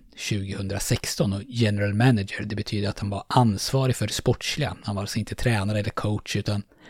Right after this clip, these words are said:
han var snarare chef för tränaren och coachen.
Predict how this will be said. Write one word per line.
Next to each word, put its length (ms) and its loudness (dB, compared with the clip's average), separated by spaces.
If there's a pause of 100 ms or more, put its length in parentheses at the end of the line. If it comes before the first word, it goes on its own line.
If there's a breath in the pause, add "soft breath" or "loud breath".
(300 loud breath)
han 120 -8
var 60 -2
snarare 240 -2
chef 480 2
för 340 -6 (220)
tränaren 480 -6
och 180 -12
coachen. 500 -4